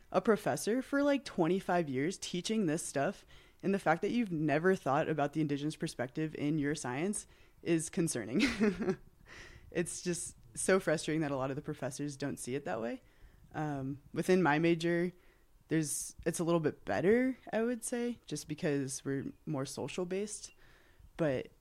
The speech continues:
it's, I'm just very concerned <laughs> that they have never thought about that. Um,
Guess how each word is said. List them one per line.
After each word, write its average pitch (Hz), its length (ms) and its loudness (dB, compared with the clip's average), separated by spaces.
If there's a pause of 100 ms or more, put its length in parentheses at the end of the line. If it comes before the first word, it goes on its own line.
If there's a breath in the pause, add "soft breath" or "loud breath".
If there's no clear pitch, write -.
it's, - 340 -6 (220)
I'm 170 160 2
just 156 160 -6
very 139 280 0
concerned 151 500 0
<laughs> - 20 6
that 214 320 4
they 165 120 6
have 170 160 2
never 151 320 0
thought 131 220 -2
about - 240 -6
that. - 200 -6 (600 loud breath)
Um, 131 460 -2